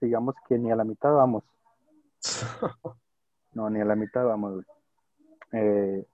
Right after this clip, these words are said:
Speaker 1: bueno, de hecho, ya lo siguiente que te iba a contar, pues, ya iba a ser más o menos a la mitad.
Speaker 2: A ver, échale, ya, ya estoy
Speaker 1: Bueno,
Speaker 2: listo.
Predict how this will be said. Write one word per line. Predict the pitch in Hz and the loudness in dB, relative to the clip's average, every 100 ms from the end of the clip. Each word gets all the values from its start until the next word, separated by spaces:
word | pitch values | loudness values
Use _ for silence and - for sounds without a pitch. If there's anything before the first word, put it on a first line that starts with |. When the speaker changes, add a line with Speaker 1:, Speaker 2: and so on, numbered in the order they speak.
| - | -2
Speaker 1:
bueno, | 120 127 | 4 6
de | 117 | 6
hecho, | - | 8
ya | 131 | 6
lo | 131 | 6
siguiente | 127 107 | 2 0
que | 113 | 0
te | - | 4
iba | 113 | 4
a | |
contar, | 113 107 104 | 4 0 0
pues, | - 110 | 2 4
ya | |
iba | 110 113 | 4 4
a | |
ser | 113 | 2
más | 110 107 | 0 0
o | |
menos | 110 113 110 | -2 -4 -6
a | |
la | 101 | -8
mitad. | 98 - 113 - _ _ _ _ _ _ _ _ _ _ _ _ _ _ _ _ _ _ _ _ _ _ _ _ _ _ - | -10 -4 -4 -6 _ _ _ _ _ _ _ _ _ _ _ _ _ _ _ _ _ _ _ _ _ _ _ _ _ _ -12
Speaker 2:
A | 113 | -6
ver, | 107 151 | 2 6
échale, | 156 - 185 185 - - | 6 6 0 0 -2 2
ya, | 135 135 143 147 143 | 6 6 6 0 -2
ya | 131 | -2
estoy | - 147 | 4 6
Speaker 1:
Bueno, | 131 | 6
Speaker 2:
listo. | - 117 | 2 -4